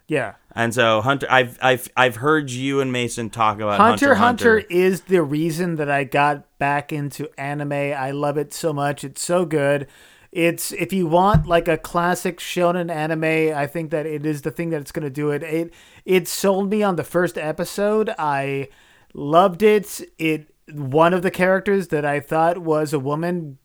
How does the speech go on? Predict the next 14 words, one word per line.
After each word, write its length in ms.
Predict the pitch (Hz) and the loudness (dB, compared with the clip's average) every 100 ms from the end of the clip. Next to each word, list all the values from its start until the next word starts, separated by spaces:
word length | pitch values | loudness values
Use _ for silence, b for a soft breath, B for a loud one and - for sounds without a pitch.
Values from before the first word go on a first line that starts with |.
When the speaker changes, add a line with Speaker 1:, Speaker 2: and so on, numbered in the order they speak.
| - | -14
Speaker 1:
ended 320 | 156 151 151 151 | -8 -4 -2 -2
up 160 | 139 | -2
being 220 | 151 147 | -4 -4
a 80 | 135 | -6
man, 480 | 143 170 185 190 190 b b b | -4 -2 0 -2 -4 b b b
and 180 | 151 143 | -8 -2
that's 440 | 151 156 - - _ _ _ | 0 0 -4 -18 _ _ _
fine, 540 | _ - 160 170 190 | _ 0 2 2 0
I 160 | 147 131 | -2 -2
guess, 440 | 117 156 202 208 | -2 0 0 -2
but 240 | - 156 147 | -4 -2 0
I 220 | 147 156 | 0 -2
think 420 | - 185 175 - | -2 -2 -2 -2
that 300 | 170 156 147 | 0 2 0